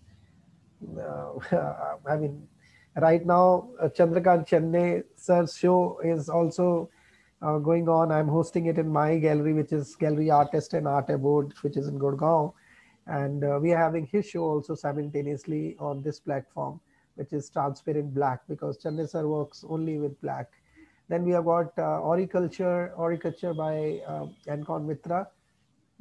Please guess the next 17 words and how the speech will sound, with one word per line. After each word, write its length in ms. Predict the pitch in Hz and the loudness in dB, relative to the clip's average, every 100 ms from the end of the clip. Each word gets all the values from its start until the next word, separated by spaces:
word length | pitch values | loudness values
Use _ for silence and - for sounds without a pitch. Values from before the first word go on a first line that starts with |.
| - | -16
Um, 400 | 156 151 151 151 - _ | -10 -8 -8 -10 -16 _
the, 180 | 156 151 | -4 -2
his 180 | 147 147 | -2 -2
installations, 920 | 147 131 175 170 165 175 170 165 - _ _ _ _ _ _ 147 | -4 -4 -2 -2 -2 -6 -10 -12 -18 _ _ _ _ _ _ -6
uh, 60 | |
you 180 | 151 165 | -2 0
must 260 | 170 175 - | 0 0 0
visit 360 | 156 165 160 | -2 -2 -2
this, 280 | 165 175 - | -2 -4 -6
because 480 | - 151 156 156 143 | -8 -4 -2 -2 -2
the 80 | 147 | -2
way 280 | 156 175 | 0 -2
he 180 | 165 175 | -2 0
has 220 | 175 196 | 0 -2
played 280 | - 170 165 | -2 -4 -2
with 160 | 165 151 | -4 -2
the 300 | 156 156 151 | -2 -2 -6